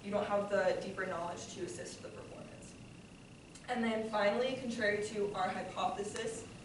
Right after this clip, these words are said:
we did not find that older adults benefited more from the ability to use knowledge on the concrete word condition than younger adults did.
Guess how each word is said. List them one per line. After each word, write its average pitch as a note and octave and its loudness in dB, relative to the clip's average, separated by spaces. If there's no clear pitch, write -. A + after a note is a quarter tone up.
we A3 -4
did A3 2
not G3 2
find F#3+ 0
that F#3 0
older F#3+ 0
adults E3+ 0
benefited - -4
more E3 -2
from G#3 0
the G#3 4
ability G#3+ 2
to - -8
use A3 -8
knowledge G#3+ 2
on G#3+ 0
the G#3 0
concrete G#3 -6
word G#3 0
condition G#3+ -2
than F#3 0
younger - -6
adults - -10
did. - -12